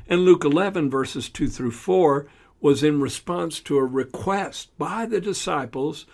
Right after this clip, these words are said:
who said, "Lord, teach us to pray." Now, in order to lay a good foundation for this session together, let's quote that prayer together. Even though I believe the Lord's Prayer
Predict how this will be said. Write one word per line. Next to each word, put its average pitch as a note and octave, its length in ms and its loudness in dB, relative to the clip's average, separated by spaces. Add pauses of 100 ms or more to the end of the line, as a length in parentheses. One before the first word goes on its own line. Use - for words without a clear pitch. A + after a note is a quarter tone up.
(260)
who F3 140 0
said, D#3+ 240 2
"Lord, D3+ 420 6
teach B2 300 -6
us B2+ 200 -8
to - 120 -8
pray." - 460 -6 (360)
Now, D#3+ 160 2
in F3 120 2
order G3+ 260 6
to C#3+ 160 0
lay D3+ 220 4
a C3+ 40 2
good B2+ 280 -2
foundation B2 800 -4
for A#2 140 -12
this C3 200 -4
session C3+ 460 -6
together, A2+ 420 -6
let's F#3+ 380 -6 (440)
quote E3 460 4
that C3+ 320 -6
prayer B2+ 360 -2
together. B2 440 -6
Even G3 380 -2
though D3 160 2
I C#3 100 2
believe C#3+ 500 0
the C3+ 80 -2
Lord's C#3 360 0
Prayer C3 500 -2